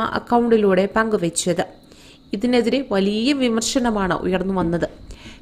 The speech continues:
കരീസ വിറ്റർ എന്ന യുവതി തന്റെ Instagram ഹാൻഡിലിലൂടെ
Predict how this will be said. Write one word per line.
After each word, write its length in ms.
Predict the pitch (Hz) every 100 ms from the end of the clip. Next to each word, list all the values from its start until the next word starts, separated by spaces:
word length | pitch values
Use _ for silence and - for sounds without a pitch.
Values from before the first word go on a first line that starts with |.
| -
കരീസ 340 | 254 262 269 277 285
വിറ്റർ 260 | 262 254 - 220
എന്ന 120 | 226 220
യുവതി 260 | 202 202 214
തന്റെ 160 | 220 233
Instagram 560 | 226 - 254 254 254 269 359 - - - - -
ഹാൻഡിലിലൂടെ 680 | 240 247 247 254 220 202